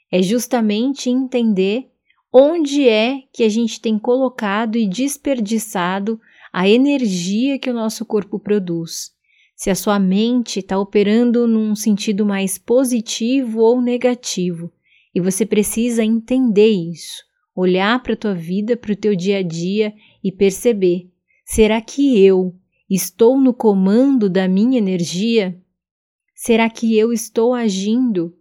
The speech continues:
de acordo com a potência que eu sou pra acelerar os meus resultados? Como é que anda a minha autoconfiança? Pra continuar durante os próximos dias dessa onda e viver esse processo de criação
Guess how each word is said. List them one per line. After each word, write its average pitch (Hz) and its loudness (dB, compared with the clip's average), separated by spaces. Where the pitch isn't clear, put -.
de 175 2
acordo 233 2
com 233 4
a 196 4
potência 233 2
que 233 -4
eu 226 2
sou 214 -6
pra 196 -2
acelerar 220 0
os 202 -2
meus 196 -2
resultados? 190 -6
Como 226 -2
é 262 2
que 262 0
anda 277 2
a - 0
minha 240 -2
autoconfiança? 190 -6
Pra - -2
continuar 240 4
durante 233 2
os 202 -4
próximos 202 0
dias 190 -2
dessa 180 -4
onda 202 -2
e 180 2
viver 202 0
esse 285 -8
processo 226 -4
de 185 -4
criação 277 -2